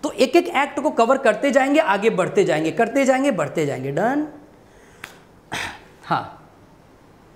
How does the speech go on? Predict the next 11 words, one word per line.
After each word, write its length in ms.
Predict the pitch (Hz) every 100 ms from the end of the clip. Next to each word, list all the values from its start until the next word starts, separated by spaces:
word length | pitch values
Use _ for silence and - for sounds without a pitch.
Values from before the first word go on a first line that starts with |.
| - - - - - - _ - - - _ _ _ - - - _ _ _ - - - - - _ - 180
अच्छा, 180 | -
चलिए, 240 | 202 233 233
आप 260 | 233 233
लोग 160 | 226 -
comments 380 | 226 240 254 254
ऐसे 160 | 190
ही 60 | 240
करते 280 | 196 175 220
रहेंगे, 220 | 208 247
I 120 | 180
hope। 160 | 190